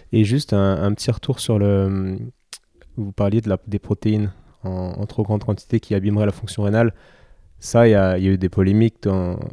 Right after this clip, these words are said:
avec, euh, par exemple, euh, John Olomou, le rugbyman, on, qui, qui meurt, enfin, qui avait une, euh, une néphropathie. Alors, j'ai une grosse insuffisance rénale. On s'est dit, « Ben oui, il a pris de la créatine, des protéines toute sa carrière. »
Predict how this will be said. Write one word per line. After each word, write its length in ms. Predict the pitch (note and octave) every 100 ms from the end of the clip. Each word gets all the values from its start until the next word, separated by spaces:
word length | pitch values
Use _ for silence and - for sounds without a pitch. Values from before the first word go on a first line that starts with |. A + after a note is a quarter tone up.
| A#2+
avec, 420 | F#2+ F#2 F#2 -
euh, 160 | F#2 F2
par 160 | F2+
exemple, 360 | F#2 F#2 F#2+ -
euh, 300 | F2+ F2+ F2+ F2+ - -
John 220 | G2+ G2+
Olomou, 380 | F#2+ G2 B2 C3 - _ G2
le 120 | F#2+
rugbyman, 500 | F#2+ G2 G#2+ A#2 A2
on, 380 | G2 F#2 F2+ - - - A2 A2
qui, 180 | - -
qui 200 | - F#2+
meurt, 240 | F#2+ G#2
enfin, 240 | F#2+ - F2+
qui 140 | -
avait 140 | F#2 G#2
une, 120 | G2+
euh, 220 | F2+ F2 - - - - _
une 100 | G2+
néphropathie. 520 | G2+ - G2+ F#2+ -
Alors, 160 | G#2+ G2
j'ai 140 | F#2+
une 240 | F#2 G2 G2+
grosse 260 | - B2
insuffisance 400 | B2 - A2+ A2
rénale. 260 | - G#2 A#2+
On 80 | G2+
s'est 160 | -
dit, « 140 | E2+ F2+
Ben 260 | - E2 E2 E2
oui, 220 | F#2+ G2+
il 80 | F2+
a 40 |
pris 140 | - G2
de 60 |
la 80 | F2+
créatine, 440 | - - - G#2
des 60 | G2+
protéines 440 | - G2 G#2 G2+
toute 180 | - -
sa 100 | G2+
carrière. » 400 | G2+ F#2+ G#2 A#2